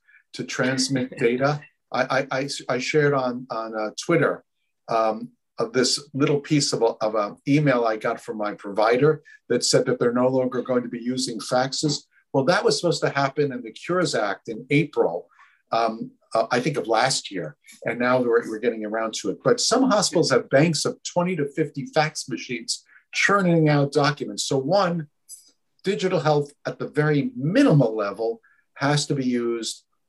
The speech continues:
Speaker 1: um, to transmit information quickly to improve people's care. That's given. But in terms of actually, we're looking at adherence, we're looking at everything from, um, of,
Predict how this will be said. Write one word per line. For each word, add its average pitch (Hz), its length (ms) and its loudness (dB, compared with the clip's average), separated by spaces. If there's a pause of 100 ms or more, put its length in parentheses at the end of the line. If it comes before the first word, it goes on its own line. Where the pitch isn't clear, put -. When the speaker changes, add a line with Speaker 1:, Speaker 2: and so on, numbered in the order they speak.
(160)
Speaker 1:
um, 107 420 -2 (220)
to 120 260 -2
transmit 120 540 -2
information 101 880 -6
quickly 95 540 -2 (340)
to 120 340 0
improve - 400 -2
people's - 340 -4
care. 92 200 -2
That's 208 320 2
given. 143 540 2 (400)
But 131 180 0 (140)
in 131 140 0
terms 180 340 0
of 143 140 2
actually, 127 520 -2 (180)
we're 120 120 4
looking 123 340 -2
at 101 220 -6
adherence, 151 760 2 (220)
we're 139 120 6
looking 139 440 4
at 113 300 2 (120)
everything 120 440 -4
from, 104 520 -2 (340)
um, 104 280 -4 (160)
of, 101 240 -2